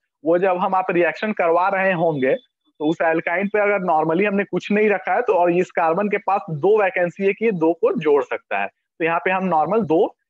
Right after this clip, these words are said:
हेलोजन लगा के reaction आगे बढ़ा देंगे। अगर halogenation of alkyne की बात करते हैं, तो halogenation of alkyne का मतलब अगर, और यहाँ पे हमारे साथ मेंशन कर रखा है dark at low temperature,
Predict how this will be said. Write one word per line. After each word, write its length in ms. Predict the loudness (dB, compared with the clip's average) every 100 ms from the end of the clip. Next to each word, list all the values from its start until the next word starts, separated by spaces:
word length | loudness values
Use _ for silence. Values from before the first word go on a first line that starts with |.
| -6
हेलोजन 300 | -2 0 2
लगा 260 | 0 0 0
के 340 | 0 -2 -2
reaction 280 | -4 -2 -4
आगे 220 | -2 -2
बढ़ा 260 | -2 0 -2
देंगे। 300 | -2 -8 -12 -14 _ _ _
अगर 120 | -2 0
halogenation 580 | 2 0 -2 -4 -4
of 320 | -4 -2 -2 0
alkyne 300 | 0 -2 0
की 120 | 0
बात 240 | 0 0
करते 240 | -2 -2 -4
हैं, 140 | -4 -6 _ _ _ -6
तो 20 |
halogenation 640 | -2 0 0 -4 -2 -2
of 160 | 0 0
alkyne 280 | 0 -2 -2
का 60 |
मतलब 300 | -2 0 0
अगर, 240 | 2 0 -2 -8 _ -4
और 140 | 0
यहाँ 160 | 0 0
पे 100 | 0
हमारे 240 | 0 0
साथ 120 | 0 -2
मेंशन 300 | 0 0 -2
कर 160 | 0 0
रखा 140 | 2
है 60 | 0
dark 380 | 0 0 0 0
at 260 | 0 2
low 160 | 2 2
temperature, 600 | 0 -2 -2 -4 -2